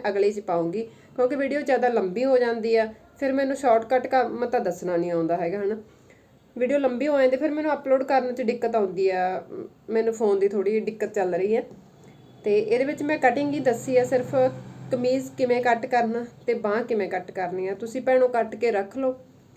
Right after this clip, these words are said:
ਤੇ ਮੈਂ ਅੱਜ ਹੀ ਹੋ ਸਕਿਆ ਵੀਡੀਓ ਬਣਾ ਕੇ ਤਾਂ ਕੱਲ੍ਹ ਨੂੰ ਪਾ ਦੂੰਗੀ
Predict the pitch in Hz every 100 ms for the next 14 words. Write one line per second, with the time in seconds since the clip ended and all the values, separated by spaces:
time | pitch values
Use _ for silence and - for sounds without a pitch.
0 | - - _ 220 214 214 220 214 208 214
1 | - 202 185 170 262 254 233 233 226 214
2 | 214 247 226 208 180 180 254 285 262 202
3 | 220 277 220 156 170 202 226